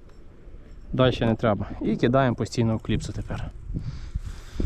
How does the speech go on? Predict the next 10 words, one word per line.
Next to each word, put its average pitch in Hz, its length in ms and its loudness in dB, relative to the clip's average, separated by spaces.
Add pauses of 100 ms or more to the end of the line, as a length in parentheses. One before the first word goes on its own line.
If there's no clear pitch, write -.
(1000)
Все, 185 340 8 (440)
настраюємо. 147 600 4 (1040)
Фу, 165 300 8 (680)
ну 165 200 8
через 139 300 6
час 156 240 4
нарешті 131 420 4 (800)
перша 143 280 6
вудочка 131 380 6
закинута. 107 500 0